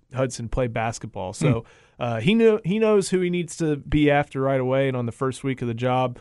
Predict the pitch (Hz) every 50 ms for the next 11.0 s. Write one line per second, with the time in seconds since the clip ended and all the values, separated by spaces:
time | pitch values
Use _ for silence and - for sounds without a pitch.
0 | - _ _ _ - 131 131 131 123 131 123 123 117 127 127 127 - - 135 127
1 | 123 120 113 113 120 117 - 117 107 - 127 117 117 117 120 123 120 120 120 113
2 | - - 120 117 113 - - _ _ _ _ - 151 151 - 175 170 165 143 -
3 | 175 165 156 151 151 143 135 - - 156 139 135 127 135 131 127 117 120 131 135
4 | 135 135 127 127 - - 135 - - - - 139 135 135 - - 139 135 139 139
5 | 131 120 117 - 131 120 127 123 117 120 - - 131 120 117 - _ _ - -
6 | 135 127 127 127 123 123 120 117 113 - - 131 123 - _ - 120 120 120 110
7 | _ - - 123 123 123 123 123 123 117 117 113 110 - - _ _ _ _ -
8 | - 120 123 127 117 - 131 123 120 117 - 123 120 120 113 - 123 117 117 113
9 | - 123 127 - - - 131 127 120 127 123 120 117 117 113 - - 117 113 139
10 | 127 131 135 139 135 127 - - 139 135 135 139 139 147 143 135 127 120 117